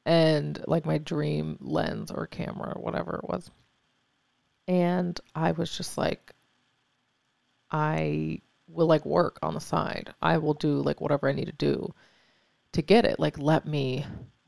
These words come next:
build things and sell them. Let me, you know, make this, do that. Like, I will find a way. I will sell a million things." And he's like, "Jackie, that's not how,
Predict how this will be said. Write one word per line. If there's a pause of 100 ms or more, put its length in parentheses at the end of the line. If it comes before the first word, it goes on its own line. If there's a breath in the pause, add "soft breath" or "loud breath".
(120)
build
things
and
sell
them.
Let
me, (540 soft breath)
you
know,
make
this,
do
that.
Like, (1000 loud breath)
I
will
find
a
way.
I
will
sell
a
million
things."
And
he's
like,
"Jackie,
that's
not
how,